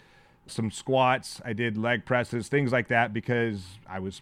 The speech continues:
pretty good at those things. And then I would ride my bike back home. And one of the things I learned was there are a lot of hills between my house and school.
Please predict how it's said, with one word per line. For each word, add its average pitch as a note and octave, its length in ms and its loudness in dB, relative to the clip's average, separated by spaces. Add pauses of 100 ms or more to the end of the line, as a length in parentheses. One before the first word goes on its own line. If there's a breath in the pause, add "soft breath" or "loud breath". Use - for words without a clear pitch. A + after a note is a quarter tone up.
(100)
pretty A2+ 240 2
good A#2+ 180 6
at B2+ 100 2
those G3 220 4
things. F2+ 320 -2
And A2+ 100 -6
then B2 120 -2
I B2+ 60 4
would A2 100 -2
ride A#2+ 180 2
my A#2+ 100 2
bike A2+ 240 2
back A2 180 0
home. A2 240 -6 (220 loud breath)
And C3+ 140 6
one A3+ 80 10
of B3 100 10
the G3 100 8
things F3 220 8
I D#3 100 8
learned E3 420 4 (240 loud breath)
was C#3+ 400 6
there F3+ 220 6
are C#3+ 260 10
a A#2+ 40 4
lot C#3+ 280 4
of B2 80 2
hills C3 440 8
between B2 380 0
my D#3+ 160 6
house C3 480 0 (240 soft breath)
and B2 160 -2
school. C3+ 400 4